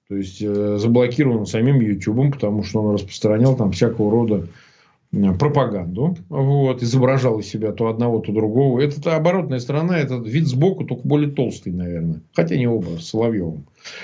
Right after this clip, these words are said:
А вот, Типон. А, возбудили на него дело, насколько я знаю, там, за незаконный бизнес, как щас сообщают. М, какие-то там ещё вещи прилепили ему. Почему? Потому что он жулик конченый же.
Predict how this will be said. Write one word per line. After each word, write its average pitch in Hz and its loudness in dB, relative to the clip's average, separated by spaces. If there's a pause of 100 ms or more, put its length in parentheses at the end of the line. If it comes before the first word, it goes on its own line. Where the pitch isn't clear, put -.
(120)
А 113 4
вот, 117 2
Типон. 247 0 (200)
А, 147 2
возбудили 240 2
на 196 2
него 202 4
дело, 233 0
насколько 185 -2
я 180 0
знаю, 170 0
там, 135 0
за 139 0
незаконный 147 2
бизнес, 220 2
как 170 -4
щас 175 0
сообщают. 151 0 (480)
М, 127 2
какие-то 139 0
там 139 4
ещё 233 2
вещи 202 0
прилепили 165 2
ему. 147 4
Почему? 160 0
Потому 156 2
что 208 2 (240)
он 233 4
жулик 226 2
конченый 120 -2
же. 80 -14